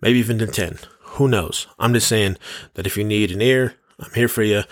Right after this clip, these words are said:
That's where the one eight hundred A J cares podcast comes from. So what do I know about mental health? I have no idea, right? I didn't go to school for any of this stuff, but at the same time, I'm here to provide the realness,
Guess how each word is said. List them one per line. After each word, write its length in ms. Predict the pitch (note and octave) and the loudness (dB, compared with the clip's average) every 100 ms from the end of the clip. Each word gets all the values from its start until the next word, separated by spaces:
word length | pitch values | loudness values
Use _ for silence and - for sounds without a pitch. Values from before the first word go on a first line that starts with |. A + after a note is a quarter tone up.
| - - - | -14 -12 -2
That's 220 | G2 F#2+ | 0 2
where 80 | G#2 | 0
the 100 | E2+ | 2
one 140 | G2 | 2
eight 80 | G2+ | 2
hundred 200 | G2 F2+ | 2 0
A 40 | F2+ | -2
J 100 | F2 | -4
cares 260 | - F2+ | -2 -2
podcast 440 | - F#2+ - F2 - | 0 -2 -2 -6 -6
comes 200 | F#2 - | -6 -6
from. 220 | - - _ - - - _ | -10 -14 _ -20 -20 -20 _
So 220 | - G2+ | -2 -2
what 200 | E2+ C3 | 2 2
do 100 | D3+ | 4
I 40 | |
know 120 | C3+ C#3 | 2 2
about 180 | B2 | 2
mental 220 | B2 B2 B2 | 0 0 2
health? 340 | B2+ A#2 - - _ - | 2 0 -6 -20 _ -10
I 160 | - F#2 | -2 0
have 240 | G2 - | 0 -4
no 200 | E2+ F2 | -6 0
idea, 360 | A#2+ A#2 A2 D#2+ - _ | 2 2 0 -4 -16 _
right? 220 | F#2 F#2+ | -6 -4
I 80 | - | -2
didn't 160 | G2+ A2+ | -2 0
go 80 | A2 | -2
to 60 | |
school 180 | - C3+ | 0 0
for 120 | A#2+ | 0
any 100 | B2+ | 0
of 60 | A#2+ | 0
this 120 | A#2+ | 0
stuff, 300 | - C3 - - - - | 2 0 -2 -12 -20 -14
but 100 | - | -12
at 80 | - | -6
the 60 | |
same 280 | - A2+ B2 | -2 0 0
time, 400 | A#2+ B2+ A#2+ A2+ - _ - | 2 2 2 -2 -8 _ -14
I'm 140 | F2+ F#2 | -10 -2
here 120 | A2 | -2
to 80 | G2 | 0
provide 340 | F#2+ G2+ F#2+ | 0 0 0
the 80 | F2 | 0
realness, 520 | G#2+ B2 B2 A#2+ - | 0 2 2 2 0